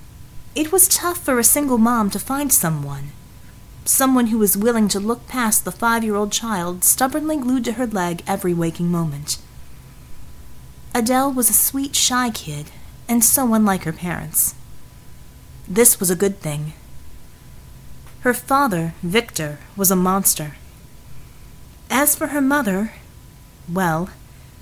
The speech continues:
how many mothers were armed with twin Glocks, habitually crawled through ventilation shafts, and could bypass the security of state-of-the-art strong rooms? No. It was best for Adele to be as different from her parents as possible.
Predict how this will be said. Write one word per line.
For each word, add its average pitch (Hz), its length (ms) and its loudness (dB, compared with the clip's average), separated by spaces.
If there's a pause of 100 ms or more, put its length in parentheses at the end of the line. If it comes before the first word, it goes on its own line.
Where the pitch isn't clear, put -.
(640)
how 330 200 2
many 320 240 2
mothers 240 400 4
were 226 180 0
armed 240 320 2
with 202 160 -4
twin 277 360 0
Glocks, 208 560 0 (340)
habitually 277 400 0
crawled 262 400 0
through 254 140 -2
ventilation 220 560 2
shafts, 151 580 0 (300)
and 233 120 4
could 226 160 2
bypass 277 560 2
the - 140 -4
security 202 580 2
of - 120 -4
state-of-the-art 240 640 2
strong 220 360 0
rooms? 302 460 0 (1080)
No. 175 580 2 (680)
It 254 100 -4
was 302 140 2
best 285 300 2
for 294 160 0
Adele 220 300 2
to 220 100 0
be 202 120 2
as 180 120 0
different 254 320 -2
from 226 140 -2
her 202 100 0
parents 196 400 -2
as 180 100 0
possible. 160 560 0